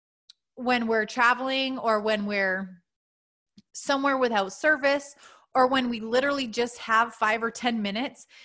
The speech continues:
J D and I will literally just be like, "Hey, babe, let's just move. Let's do some push-ups. Let's do some squats. Let's do some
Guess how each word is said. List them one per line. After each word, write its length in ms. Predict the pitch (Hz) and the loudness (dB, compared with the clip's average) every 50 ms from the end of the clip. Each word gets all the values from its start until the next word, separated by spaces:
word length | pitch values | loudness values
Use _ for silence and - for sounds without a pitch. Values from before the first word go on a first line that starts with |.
| _ _ - | _ _ -8
J 240 | 202 208 269 277 269 | -2 0 0 2 2
D 120 | 285 285 | 0 -2
and 100 | 302 311 | -2 0
I 100 | 311 311 | 0 0
will 260 | 302 302 277 269 247 | 2 2 0 0 0
literally 360 | 226 233 240 247 262 262 254 233 | 0 0 2 2 2 0 0 -2
just 220 | 226 240 - - | -4 -8 -8 -6
be 60 | 233 | -4
like, 180 | 220 202 202 196 | -2 -2 -2 -2
"Hey, 140 | - 240 226 | -2 -2 0
babe, 240 | 226 220 208 190 - 196 | 0 0 -2 -2 -4 -2
let's 260 | 214 233 240 233 - | -2 -2 -2 -2 -4
just 180 | 294 277 269 | -4 -4 -4
move. 400 | 233 220 220 208 180 165 156 - _ _ - _ _ - | -4 -4 -4 -2 -4 -4 -6 -10 _ _ -20 _ _ -2
Let's 180 | 233 226 233 - | -2 -2 -2 -2
do 140 | 247 233 | -8 -8
some 200 | 202 - 226 202 | -6 -6 -8 -8
push-ups. 520 | 185 - 294 277 277 - 294 277 269 277 - | -4 2 2 2 2 2 2 0 0 0 -4
Let's 160 | 247 226 - | -8 -8 -6
do 100 | 240 226 | -8 -10
some 180 | 208 - 208 196 | -10 -10 -10 -10
squats. 520 | 190 - - 269 262 262 254 254 262 - | -10 -6 0 2 4 4 4 2 0 -6
Let's 240 | 240 220 - - - | -10 -10 -10 -10 -12
do 120 | 226 220 | -10 -10
some 380 | 196 - 233 214 202 180 185 | -8 -4 -2 -2 -2 -2 -6